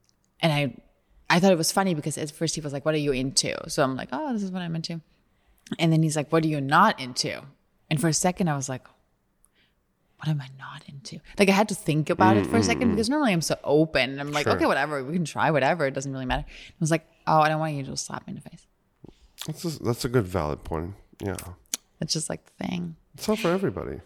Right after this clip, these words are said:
Speaker 1: Everybody has something el-, you know, something
Speaker 2: Yeah,
Speaker 1: else. We
Speaker 2: yeah.
Speaker 1: talked about hard lines, right?
Speaker 2: Of course.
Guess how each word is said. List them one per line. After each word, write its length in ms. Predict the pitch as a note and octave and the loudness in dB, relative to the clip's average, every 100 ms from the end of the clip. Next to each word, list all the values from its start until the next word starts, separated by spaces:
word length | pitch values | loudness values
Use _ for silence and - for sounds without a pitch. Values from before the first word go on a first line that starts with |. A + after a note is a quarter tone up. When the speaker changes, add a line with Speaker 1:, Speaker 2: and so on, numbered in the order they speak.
| - | 2
Speaker 1:
Everybody 360 | G#3+ A#3+ C#4 C4 | 6 6 6 4
has 160 | G#3+ | 2
something 560 | A3+ G#3+ F#3+ F3+ E3+ - | 2 2 2 0 -4 -6
el-, 280 | - D3 - - | -2 -2 -2 -4
you 120 | F3+ | 0
know, 100 | G3 | 2
something 240 | F3 F3 F3 | 2 2 2
Speaker 2:
Yeah, 80 | |
Speaker 1:
else. 420 | G#2 - - - - | 4 2 -4 -10 -4
We 100 | - | 0
Speaker 2:
yeah. 40 | |
Speaker 1:
talked 200 | G#3 G3 | 4 4
about 160 | D#3+ C#3 | 4 -2
hard 260 | C#3+ C3+ C#3 | -2 -8 -6
lines, 520 | C3+ B2+ B2+ D#3 E3 | -6 -6 -4 -4 -4
right? 220 | C#3+ C#3+ | -6 -4
Speaker 2:
Of 60 | E3 | -2
course. 440 | D#3+ G2 D#2+ - | 0 0 -4 -12